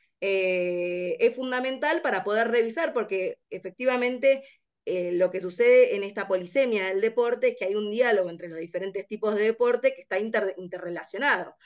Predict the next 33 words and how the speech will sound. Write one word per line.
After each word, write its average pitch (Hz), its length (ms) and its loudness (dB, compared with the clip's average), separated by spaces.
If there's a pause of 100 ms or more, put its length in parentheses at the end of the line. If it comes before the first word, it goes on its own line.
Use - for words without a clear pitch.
(280)
Eh, 185 540 0
después 226 340 -2
encontramos 220 760 0
actitudes, 196 960 0 (240)
eh, 185 500 0
que 185 100 -4
por 185 120 -2
ahí 214 100 4
solemos 220 360 2
ver 220 240 4
a 160 140 -8
través 180 320 2
de 202 60 -4
la 196 160 -2
tele, 247 560 6 (300)
eh, 175 540 -8
encontramos 185 580 -2
que 196 80 -4
después 185 220 -4
aparecen 180 360 -4
en 170 80 -8
el 160 140 -8
patio 170 280 -2
de 185 60 2
la 190 100 0
escuela, 185 600 0
en 170 100 -10
el 170 120 -8
recreo, 175 840 -4 (280)
eh, 170 880 -4
y 175 120 -2
obviamente 190 760 2
eso 180 420 -4